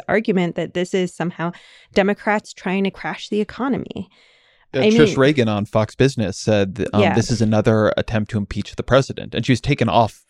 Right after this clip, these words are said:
Speaker 2: Fox Business as a
Speaker 1: Yes.
Speaker 2: primetime anchor a few days later, but
Speaker 1: But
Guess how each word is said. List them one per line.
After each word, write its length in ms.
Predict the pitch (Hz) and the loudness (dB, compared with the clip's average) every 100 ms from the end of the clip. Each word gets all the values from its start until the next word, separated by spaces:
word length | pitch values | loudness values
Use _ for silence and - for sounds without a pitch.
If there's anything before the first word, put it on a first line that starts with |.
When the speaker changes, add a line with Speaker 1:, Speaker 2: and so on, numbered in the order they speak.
| - | 0
Speaker 2:
Fox 220 | 117 - | 0 2
Business 360 | 123 113 147 120 | 0 2 0 0
as 140 | 104 | 0
a 80 | 101 | 2
Speaker 1:
Yes. 180 | - - | 0 2
Speaker 2:
primetime 300 | 117 113 107 | 0 0 0
anchor 220 | 117 120 | 0 0
a 40 | 104 | 0
few 140 | 113 | 0
days 180 | 101 107 | 0 2
later, 280 | 117 160 147 | 4 4 4
but 180 | 113 | 2
Speaker 1:
But 80 | - | 0